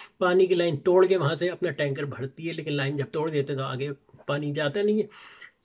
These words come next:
लेकिन सब खामोश बैठे हैं, क्योंकि ये भी तो एक स्ट्रेटजी है ना, कराची पे कब्जे की जंग हो रही है और सारे आईडीपी और हर पूरे पाकिस्तान से जो है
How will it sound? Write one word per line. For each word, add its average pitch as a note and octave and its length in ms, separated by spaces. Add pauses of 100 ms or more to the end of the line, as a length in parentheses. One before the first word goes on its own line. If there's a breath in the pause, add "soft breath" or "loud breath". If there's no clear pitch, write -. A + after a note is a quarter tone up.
लेकिन F#3 200
सब G3+ 200
खामोश E3+ 340
बैठे B2+ 320
हैं, B2 200 (300 loud breath)
क्योंकि C#3 260
ये C3+ 140
भी C#3 100
तो D3+ 100
एक C#3 160
स्ट्रेटजी C3 580
है A#2+ 120
ना, G#3+ 280 (100)
कराची C#3+ 420
पे D#3 120 (160)
कब्जे D3+ 300
की F3+ 120
जंग D#3 220
हो D3 140
रही D#3+ 140
है G#3 260 (380 loud breath)
और A#3+ 200
सारे G#3 360
आईडीपी F3 580
और G3 180
हर E3+ 260
पूरे F3+ 200 (100)
पाकिस्तान E3 600
से F3 140
जो D3+ 140
है E3 220